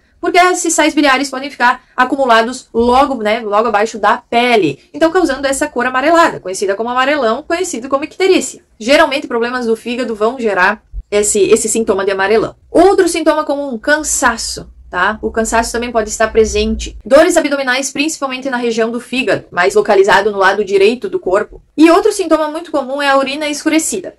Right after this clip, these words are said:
Porque como esses sais e essas substâncias que deveriam ser excretadas, elas estão ali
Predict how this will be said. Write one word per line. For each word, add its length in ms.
Porque 280
como 680
esses 640
sais 600
e 60
essas 240
substâncias 640
que 60
deveriam 300
ser 100
excretadas, 640
elas 320
estão 340
ali 320